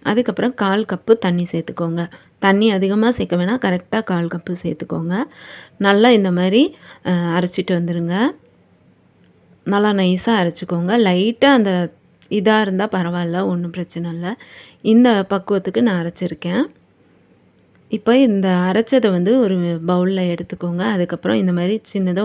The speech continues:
ஒரு குழிக்கரண்டியில நல்லா சூடான எண்ணெயில ஃப்ளேம் மீடியம்ல வச்சுட்டு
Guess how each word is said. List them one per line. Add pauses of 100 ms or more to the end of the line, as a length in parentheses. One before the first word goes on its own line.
ஒரு
குழிக்கரண்டியில (560)
நல்லா
சூடான
எண்ணெயில (220)
ஃப்ளேம்
மீடியம்ல (100)
வச்சுட்டு